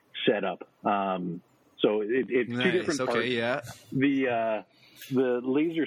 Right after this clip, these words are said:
Speaker 1: source itself and the, the control boards and everything else, power supply, they're in a, a standalone unit, like, uh, it best resembles, like, a P C tower,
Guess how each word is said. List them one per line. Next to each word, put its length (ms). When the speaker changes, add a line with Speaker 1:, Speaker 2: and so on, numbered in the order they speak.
Speaker 1:
source 300
itself 480
and 100
the, 280
the 440
control 360
boards 400
and 140
everything 320
else, 200
power 220
supply, 300
they're 180
in 100
a, 180
a 120
standalone 420
unit, 180
like, 240
uh, 280
it 200
best 200
resembles, 600
like, 140
a 60
P 240
C 120
tower, 360